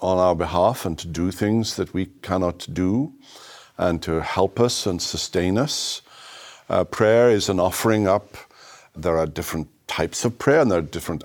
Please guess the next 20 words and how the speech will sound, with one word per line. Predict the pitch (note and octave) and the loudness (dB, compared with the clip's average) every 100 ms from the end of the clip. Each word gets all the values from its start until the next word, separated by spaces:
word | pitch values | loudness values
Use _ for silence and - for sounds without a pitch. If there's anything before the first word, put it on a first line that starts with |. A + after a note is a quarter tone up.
| - | -8
aspects | - - - G2+ - | -6 -8 -4 -4 -2
of | A#2 - | -6 -2
prayer. | B2 B2+ | 0 0
So | - B1 - | -2 -6 -2
acts | E2 - - - - | -4 -4 -8 -10 -4
is | D#2 - - - - - - | -4 -4 -12 -20 -20 -20 -8
one | D2+ E2 | -4 -4
of | D2+ | -2
the | D#2+ D#2 D2 - - - - - - | -2 -2 -6 -20 -20 -20 -20 -20 -10
mnemonics | D#2+ E2 E2 F2 A2+ - - | -4 0 2 2 2 -2 -2
that | A2+ | 0
we, | G2 F#2+ F2+ F#2 | 2 0 0 -2
that | F2+ F2 F2 | -4 -4 -2
we | E2+ | 0
use. | E2+ A2+ D#3+ F#3 | 4 6 6 4
So | - D#2+ C#2+ B1+ | 0 0 0 0
adoration, | D#2+ E2+ E2+ F#2 - G#2 | 0 2 2 2 0 -4
confession, | - E2 - E2+ E2+ G#2 G#2+ G#2 | -4 -6 0 0 0 -2 -2 -2
thanksgiving, | - F2+ F#2 - F#2+ F#2 F#2+ F#2+ F#2+ - - - - | -2 -4 -2 -4 -2 -2 -2 -2 -6 -16 -20 -20 -6
supplication. | - - E2 F#2 D2+ - | -4 -4 -4 -4 -4 -6